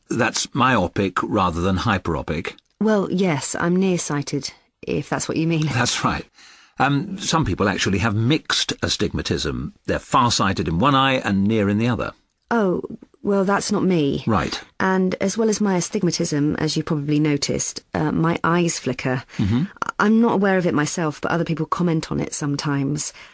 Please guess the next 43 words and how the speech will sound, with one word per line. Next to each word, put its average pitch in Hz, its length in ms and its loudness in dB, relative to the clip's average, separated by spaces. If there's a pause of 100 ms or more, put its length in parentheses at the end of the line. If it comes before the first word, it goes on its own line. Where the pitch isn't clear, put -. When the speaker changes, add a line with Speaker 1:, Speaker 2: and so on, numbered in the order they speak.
(340)
Speaker 2:
I 196 100 0
think 240 340 0
you 220 100 0
call 202 300 0
it - 380 0 (160)
nystagmus. 185 1120 0
Speaker 1:
Mm. - 40 -16 (640)
Speaker 2:
Uh, 147 280 -2
it 208 160 2
meant 208 220 2
that 175 100 2
when 202 160 2
I 202 80 2
had 190 260 0 (140)
my 180 240 2
eye 190 220 2
surgery, 147 520 -2
they 147 140 0
preferred 165 380 -2
to 170 100 0
use 156 100 0
a 156 60 0
general 165 360 2
rather 147 280 0
than 147 160 2
a 143 60 2
local 151 500 0
anaesthetic. - 760 -2 (520)
Speaker 1:
Okay, 165 280 2
so 175 480 0
did 160 260 2
anyone 196 300 4
ever 165 160 4
tell 180 240 0
you 101 180 4
what 101 260 0
they 120 160 2
thought 120 280 -2
might 123 260 4
have 107 140 -2
caused 196 380 2
the 104 60 0
condition? - 600 -2